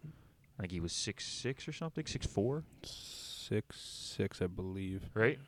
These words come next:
Speaker 1: He wasn't the biggest guy. He
Speaker 2: Yeah.
Speaker 1: was just a really good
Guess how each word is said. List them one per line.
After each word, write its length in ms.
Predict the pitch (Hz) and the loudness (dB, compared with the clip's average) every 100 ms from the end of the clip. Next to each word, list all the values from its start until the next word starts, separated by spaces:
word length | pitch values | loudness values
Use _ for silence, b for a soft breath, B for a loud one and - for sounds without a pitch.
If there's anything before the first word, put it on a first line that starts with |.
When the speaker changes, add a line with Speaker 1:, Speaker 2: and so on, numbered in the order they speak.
| - | 4
Speaker 1:
He 120 | 131 | 6
wasn't 460 | 123 147 139 139 - | 12 12 12 8 4
the 80 | |
biggest 360 | 101 107 - - | 6 6 6 2
guy. 220 | 90 82 | 2 2
He 140 | - 113 | 4 6
Speaker 2:
Yeah. 60 | |
Speaker 1:
was 760 | 110 117 110 92 87 - - - - - - - - - - - - - | 12 12 12 8 0 -2 -4 -10 -14 -20 -20 -20 -20 -20 -20 -20 -20 -18
just 240 | - 110 - | -8 -8 -4
a 60 | 101 92 | -4 -2
really 300 | 92 101 110 - | 0 2 2 -2
good 260 | - 104 95 | 2 4 4